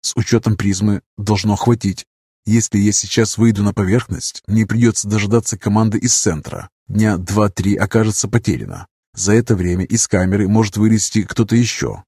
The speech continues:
и тогда второй ярус придётся очищать заново. Значит, предстоит идти сейчас. Период восстановления сил занял полтора часа,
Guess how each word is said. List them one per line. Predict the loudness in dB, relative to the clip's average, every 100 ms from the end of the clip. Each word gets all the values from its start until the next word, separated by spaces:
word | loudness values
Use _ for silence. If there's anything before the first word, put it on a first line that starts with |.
| -4
и | 0
тогда | 0 0 -2
второй | 0 2 2
ярус | 4 2 0
придётся | -2 0 2 2 -2
очищать | -4 -6 0 0 2
заново. | -2 -2 -8 -12 -14 -10
Значит, | -2 -2 -2 -4 -8 _
предстоит | -2 0 0 0 0 -2
идти | -4 -2
сейчас. | -2 -4 -6 -6 -10 -12 _ _ _ _ _ 2
Период | 4 4 2
восстановления | -2 0 0 2 2 2 2
сил | 0 0 0 -2
занял | 0 2 2 2
полтора | 2 2 0
часа, | 0 -4 -6 -8 -12